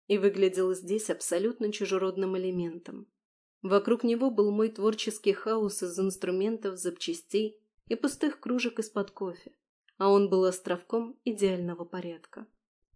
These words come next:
«Если не боишься испачкать свои сияющие ботинки», буркнула я, делая вид,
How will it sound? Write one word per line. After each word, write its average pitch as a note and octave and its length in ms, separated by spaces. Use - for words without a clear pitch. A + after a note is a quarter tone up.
«Если A#3 440
не D4 120
боишься C#4+ 500
испачкать C4 520
свои A3 240
сияющие G#3 580
ботинки», G3+ 640
буркнула F#3+ 560
я, F#3+ 240
делая F#3 360
вид, A#3 220